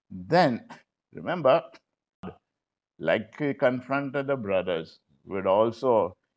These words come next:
use drastic measures to get our attention. You don't have to wait till that. If the Spirit of God speaks to your heart even now to say, "Hey, this is sin, this has to be forsaken."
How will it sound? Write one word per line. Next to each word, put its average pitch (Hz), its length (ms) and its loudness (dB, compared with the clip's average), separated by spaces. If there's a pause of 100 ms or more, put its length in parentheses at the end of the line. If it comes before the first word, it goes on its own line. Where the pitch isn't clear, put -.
(140)
use 101 360 -4
drastic 107 720 -2
measures 95 720 -4 (340)
to 101 140 -6
get 98 440 -4 (160)
our 92 440 -4
attention. 87 640 -10 (320)
You 113 80 -10
don't 190 160 -2
have 165 160 4
to 160 100 0
wait 160 260 0
till 156 200 -2
that. 156 320 4 (520)
If 104 140 -8
the 104 100 -4
Spirit 123 360 -2
of 123 180 -2
God 127 320 2
speaks - 520 -12
to 143 100 -10
your 135 180 2
heart 107 300 0
even 117 400 -6
now 73 280 -6 (420)
to 110 100 -6
say, 107 200 -4
"Hey, 95 360 -4
this 113 180 -6
is 127 180 -8
sin, 139 380 -4 (300)
this 98 200 -8
has 101 260 -2
to 98 100 -10
be 101 140 -6
forsaken." 87 760 -6